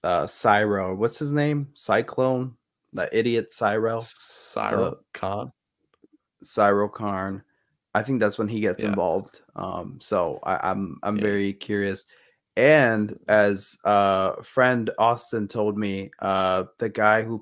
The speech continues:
Speaker 1: played, uh, oh, what's the character from Rogue One? He was the character in Rogue One. Um, he wore, like, this,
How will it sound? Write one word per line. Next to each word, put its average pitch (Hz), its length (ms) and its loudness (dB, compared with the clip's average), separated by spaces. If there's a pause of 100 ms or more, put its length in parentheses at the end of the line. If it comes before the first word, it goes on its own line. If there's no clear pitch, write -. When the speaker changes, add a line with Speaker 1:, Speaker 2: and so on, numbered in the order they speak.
Speaker 1:
played, 104 600 -2 (1040)
uh, 80 800 2 (220)
oh, - 300 -4
what's - 160 -12
the 139 80 -4
character 131 340 -4
from 117 240 -8
Rogue 107 200 2
One? 95 440 -2 (440)
He 123 100 -2
was 117 220 0
the 110 80 0
character 110 400 -2
in 104 100 0
Rogue 101 200 2
One. 98 340 -2
Um, 98 640 -6 (640)
he 139 220 2
wore, 139 260 4
like, 117 180 0
this, 107 260 -8